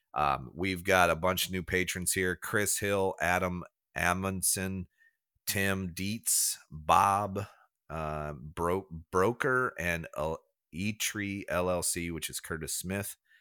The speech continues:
Wooden Whiskers Trading Company, uh, Logan Harding, Matthew Siebert, Steve Arell, Dragon Tail Forge, that's David over at Dragon T-,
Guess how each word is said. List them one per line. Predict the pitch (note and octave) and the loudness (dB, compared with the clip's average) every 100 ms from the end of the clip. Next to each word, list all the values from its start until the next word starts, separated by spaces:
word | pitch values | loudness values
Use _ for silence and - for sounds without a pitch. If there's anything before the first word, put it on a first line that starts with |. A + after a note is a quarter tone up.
| _ _ _ - | _ _ _ -6
Wooden | E2+ G#2 A2+ G#2+ | 2 2 2 0
Whiskers | G2 F#2+ - F#2+ - | 0 0 0 -2 -2
Trading | - F2+ F2 F2+ | -2 -2 -2 -4
Company, | F#2 F#2 F2+ G2 G2 F#2+ F2 _ _ _ _ _ _ _ _ - | -6 -6 -6 -6 -6 -8 -14 _ _ _ _ _ _ _ _ -10
uh, | F2 D#2+ | -4 -2
Logan | D#2 F2 F#2 G2 F2+ | 0 0 2 0 -2
Harding, | E2+ F#2 F#2+ F#2+ F#2 _ _ _ - | 2 2 2 -2 -4 _ _ _ -12
Matthew | D2 E2+ F#2 - F2+ | -4 2 2 2 -4
Siebert, | D#2 - G2 F#2+ G2+ G2 - _ _ _ - | -2 -2 -2 2 0 0 -6 _ _ _ -6
Steve | - - G2 G2+ F#2 E2+ | -4 -2 -2 -4 -4 -2
Arell, | E2 E2 F#2 F#2+ G2 F#2+ _ _ _ _ | 0 2 4 2 0 -4 _ _ _ _
Dragon | E2 E2 F#2 G2 | 2 4 4 2
Tail | G2 G2 F#2 | 0 2 0
Forge, | - F#2+ F#2+ - | 0 0 0 -2
that's | D2+ - | -6 -6
David | D#2+ D#2 F2 F2+ | -4 -2 -2 -4
over | E2 D#2+ | -4 -6
at | - | -4
Dragon | F2+ E2+ E2+ | -2 -2 -2
T-, | - | -6